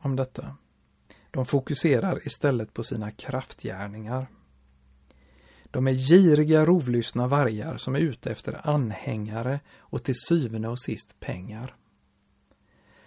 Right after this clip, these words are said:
De falska profeterna kanske hänvisar sin undervisning till påstådda möten med Jesus eller med änglar. Eller så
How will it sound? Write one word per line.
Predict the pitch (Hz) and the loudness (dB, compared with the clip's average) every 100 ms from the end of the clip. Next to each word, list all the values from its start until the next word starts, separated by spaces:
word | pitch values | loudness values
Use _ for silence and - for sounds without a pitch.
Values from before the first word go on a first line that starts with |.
| _ _ _ _ _ | _ _ _ _ _
De | - 139 | 0 0
falska | - 180 147 - | 8 8 8 4
profeterna | 127 143 185 143 - 120 | 4 4 6 6 4 0
kanske | 117 139 127 | 2 2 2
hänvisar | 127 117 170 123 110 113 110 120 | 2 6 8 6 4 2 2 0
sin | 135 | 4
undervisning | 170 135 113 110 107 120 117 | 4 4 2 0 -2 -4 -2
till | - | -4
påstådda | 123 - 185 127 - 120 117 123 127 | 0 4 4 4 0 -2 0 2 2
möten | 135 165 151 - - 110 | 4 6 4 2 -4 -2
med | 120 | 0
Jesus | 160 175 - 151 202 - - - | 0 0 -2 0 -2 -4 -14 -6
eller | 139 131 | 0 2
med | 131 139 | 4 4
änglar. | 143 107 113 196 175 _ _ _ _ _ - - _ | 2 0 -2 -2 -4 _ _ _ _ _ -20 -20 _
Eller | - 165 175 | 2 4 6
så | - | 4